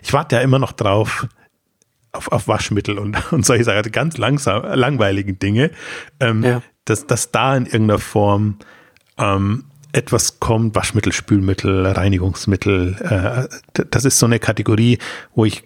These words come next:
Speaker 1: das Gefühl habe, die kann man auch über Versand abwickeln. Die könnte eher eine Dynamik entwickeln als der wirklich Food-Bereich, wo man immer auch mit frischen, frischen Produkten arbeiten und agieren muss.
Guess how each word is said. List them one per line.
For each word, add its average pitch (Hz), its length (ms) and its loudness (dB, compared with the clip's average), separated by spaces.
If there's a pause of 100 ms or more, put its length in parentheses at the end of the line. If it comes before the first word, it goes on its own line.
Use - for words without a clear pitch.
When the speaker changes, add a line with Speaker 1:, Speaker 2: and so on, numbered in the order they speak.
Speaker 1:
das - 160 0
Gefühl 110 240 2
habe, 101 140 2
die - 140 -2
kann - 140 -2
man 117 120 2
auch 127 140 -2
über 113 160 0
Versand 104 600 0 (520)
abwickeln. 135 760 0 (800)
Die - 80 2
könnte 120 300 0 (160)
eher 156 220 4
eine 143 320 2 (1300)
Dynamik 127 400 4
entwickeln 123 580 2 (360)
als 107 320 0
der 101 400 2
wirklich - 420 -6 (140)
Food-Bereich, 104 680 0
wo 101 80 2
man 98 140 2
immer 90 160 2
auch 87 100 -4
mit - 160 -2
frischen, 95 420 -2 (160)
frischen 101 320 0
Produkten - 560 -2 (160)
arbeiten 98 460 0
und 104 100 0
agieren 92 320 0
muss. 101 360 -6